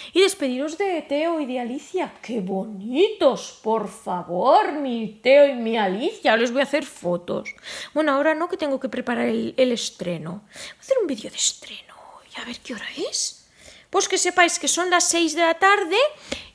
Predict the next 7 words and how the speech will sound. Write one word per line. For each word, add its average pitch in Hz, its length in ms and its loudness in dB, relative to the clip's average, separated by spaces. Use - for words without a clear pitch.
que - 140 2
sepáis 311 760 2
que 330 380 2
a 262 200 8
las 208 800 0
ocho - 420 4
hacemos 440 640 10